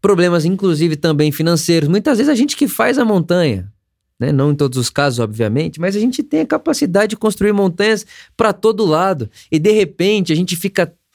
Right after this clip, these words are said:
tão preocupado com aquela montanha, com aquele tipo de problema que a gente não sabe sanar, que a nossa energia acaba, o nosso tempo acaba e a gente não traz pra, pra si,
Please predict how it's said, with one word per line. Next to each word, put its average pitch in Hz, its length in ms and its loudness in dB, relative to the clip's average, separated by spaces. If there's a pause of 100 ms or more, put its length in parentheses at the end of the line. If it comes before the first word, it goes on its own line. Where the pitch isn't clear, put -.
tão 254 220 2
preocupado 151 840 -2
com 151 140 -4
aquela 160 300 0
montanha, 135 640 -2
com 123 80 -4
aquele 170 260 -2
tipo 190 360 -6
de 165 100 -4
problema 135 580 0
que 113 140 -6
a 120 40 -2
gente 143 220 -4
não 160 160 0
sabe 156 300 -2
sanar, 123 580 -2 (320)
que 156 120 -2
a - 20 2
nossa 180 260 0
energia 170 460 0
acaba, 151 380 -2
o - 20 -2
nosso 160 260 -4
tempo 180 300 -4
acaba 139 400 -2
e 156 80 2
a 147 60 2
gente 160 240 -4
não 151 340 2
traz 170 380 -2
pra, 160 180 -2 (320)
pra 135 140 -2
si, - 420 -2